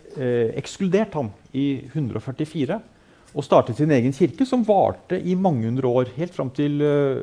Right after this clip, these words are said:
sekshundretallet. Men denne konflikten med Markion var et av, skal vi si, incitamentene til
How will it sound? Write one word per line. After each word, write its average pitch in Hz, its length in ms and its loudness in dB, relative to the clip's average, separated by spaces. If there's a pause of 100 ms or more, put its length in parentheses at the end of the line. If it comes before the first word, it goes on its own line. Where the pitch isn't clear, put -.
(180)
sekshundretallet. 127 1040 -6 (2000)
Men 190 160 6
denne 170 240 6
konflikten 180 480 0
med 185 120 2
Markion 165 540 2 (220)
var 156 440 0 (400)
et 180 360 -8
av, 147 240 4 (380)
skal 147 100 -6
vi - 20 -4
si, 185 300 -6
incitamentene 151 880 -2 (120)
til 190 400 -6